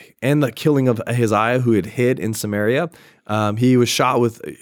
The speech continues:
with arrows, but he wasn't dead yet 'cause he kind of fled. Um, he was found, he was killed. And then Second Kings, which is the final section this week, details Jehu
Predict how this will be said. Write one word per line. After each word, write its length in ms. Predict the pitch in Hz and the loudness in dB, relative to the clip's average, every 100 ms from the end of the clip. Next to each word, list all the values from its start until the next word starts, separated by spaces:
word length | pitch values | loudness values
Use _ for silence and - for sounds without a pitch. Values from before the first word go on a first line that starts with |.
| 62 | -12
with 200 | 104 107 | -6 -2
arrows, 280 | 104 120 110 | 2 2 2
but 120 | 104 | 0
he 40 | 107 | 2
wasn't 300 | 113 107 95 | 0 -2 0
dead 220 | 113 120 | 0 2
yet 120 | 117 | 0
'cause 140 | 110 | -4
he 60 | 101 | -8
kind 160 | 107 98 | -6 -6
of 80 | |
fled. 340 | - 143 139 131 - - - - | -2 2 2 0 -10 -20 -14 -4
Um, 440 | 117 110 98 85 - _ _ _ _ _ _ - | -2 0 -2 -8 -18 _ _ _ _ _ _ -2
he 100 | 127 | 0
was 180 | 120 - | 2 0
found, 420 | 170 165 165 156 | 0 2 2 0
he 160 | - 120 | -2 -2
was 160 | 113 | -2
killed. 420 | - 160 147 143 127 - - _ - | 0 2 2 0 -4 -20 -20 _ -2
And 100 | 127 | 0
then 100 | 120 | 2
Second 360 | - 170 165 | 0 -2 -2
Kings, 280 | 151 135 120 | -2 -2 -2
which 140 | 113 113 | -4 -6
is 80 | |
the 80 | 110 | -6
final 500 | 110 139 143 143 127 | -4 -2 0 0 -2
section 440 | - 123 117 120 110 | -4 -4 -2 -4 -4
this 160 | 107 | -4
week, 240 | 107 104 107 | -4 -4 -4
details 440 | 113 113 117 107 | -4 0 0 -2
Jehu 540 | - 113 120 120 120 | 0 0 0 0 0